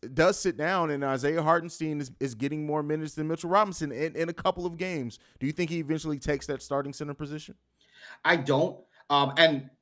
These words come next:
Speaker 2: within the, the, the Knicks circle with fans, th-,
Speaker 1: Mm.
Speaker 2: this guy is a huge, huge crowd favorite.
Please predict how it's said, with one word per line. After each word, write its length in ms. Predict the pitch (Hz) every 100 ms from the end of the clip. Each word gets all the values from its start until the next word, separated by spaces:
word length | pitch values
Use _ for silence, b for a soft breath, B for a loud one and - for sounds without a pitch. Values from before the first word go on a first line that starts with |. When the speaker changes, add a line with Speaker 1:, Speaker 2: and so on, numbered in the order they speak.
| 160 143
Speaker 2:
within 340 | 165 - 247
the, 180 | 220 214
the, 180 | 131 135
the 160 | 120
Knicks 320 | 123 143 135 -
circle 340 | 151 147 127
with 180 | 113 113
fans, 500 | - 139 175 165 - B B 120
th-, 140 | 127
Speaker 1:
Mm. 340 | 113 104 131 120
Speaker 2:
this 160 | 170
guy 200 | 175 180
is 300 | 175 143 139
a 120 | 123 113
huge, 800 | - - 147 151 143 135 -
huge 400 | - 120 131 123
crowd 260 | - 110 107
favorite. 440 | - 110 101 107